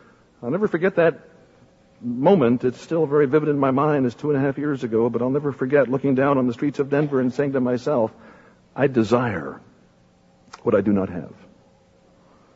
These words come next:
I desire, I long to be down there.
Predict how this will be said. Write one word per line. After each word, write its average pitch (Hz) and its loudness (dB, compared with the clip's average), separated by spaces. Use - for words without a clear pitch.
I 214 6
desire, 180 4
I 175 0
long 175 0
to - -8
be 156 -4
down 165 0
there. 147 -2